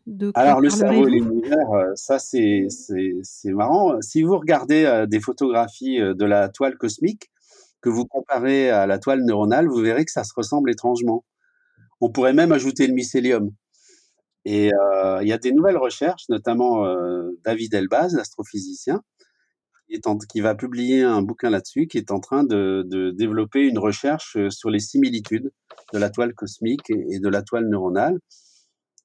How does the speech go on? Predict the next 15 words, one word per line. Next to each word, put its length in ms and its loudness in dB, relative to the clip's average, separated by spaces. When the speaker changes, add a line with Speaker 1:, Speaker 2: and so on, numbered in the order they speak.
Speaker 2:
Alors, 140 -6
je, 220 -4
je, 280 -2
je, 180 0
je 160 0
connais 320 2
pas, 480 4
euh, 320 2
le 180 2
contenu, 500 2
mais 120 4
en 80 0
tout 140 -6
cas, 300 2
euh, 300 2